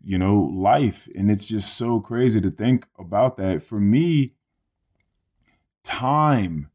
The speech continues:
man. I'm, I'm constantly trying to use every minute of every day that I have. And if, when I just think about being in jail for three months,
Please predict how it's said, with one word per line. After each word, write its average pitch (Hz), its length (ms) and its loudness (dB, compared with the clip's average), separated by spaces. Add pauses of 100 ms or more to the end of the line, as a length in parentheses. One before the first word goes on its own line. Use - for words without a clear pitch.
(120)
man. 117 520 2 (380)
I'm, 165 380 0
I'm 156 180 0
constantly 143 500 0
trying 135 240 -2
to 135 40 2
use 127 220 2
every 135 320 0
minute 131 360 2
of 110 160 -6
every 127 300 0
day 127 360 0
that 117 180 -4
I 117 100 2
have. 131 500 0 (640)
And 117 560 0 (480)
if, 104 220 -6
when 117 220 0
I 123 160 2
just 131 280 -2
think 110 200 -2
about 92 420 0 (240)
being 123 260 0
in 95 180 0
jail 104 360 0
for 85 400 -2 (880)
three 135 360 -2
months, 139 600 -2